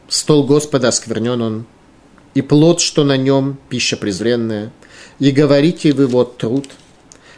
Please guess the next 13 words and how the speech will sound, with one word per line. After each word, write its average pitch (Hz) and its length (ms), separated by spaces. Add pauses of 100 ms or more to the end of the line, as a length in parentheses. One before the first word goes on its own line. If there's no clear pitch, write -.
А 135 80
пренебрегаете 156 1040
им, 151 100
сказал 139 380
Господь 131 400
Саваоф, 120 380
и - 20
приносите 123 540
награбленное, 120 680
и - 40
хромое, 117 420
и - 20
больное, 113 640